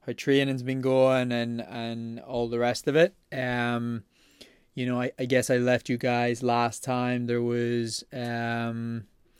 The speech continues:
little bits going on. I had some physical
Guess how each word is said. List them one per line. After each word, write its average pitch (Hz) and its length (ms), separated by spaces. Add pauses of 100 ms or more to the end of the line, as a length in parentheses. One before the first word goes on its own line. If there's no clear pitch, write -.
(500)
little 139 260
bits 123 240
going 123 220
on. 123 440
I 123 220
had 117 240
some 120 800 (560)
physical 127 840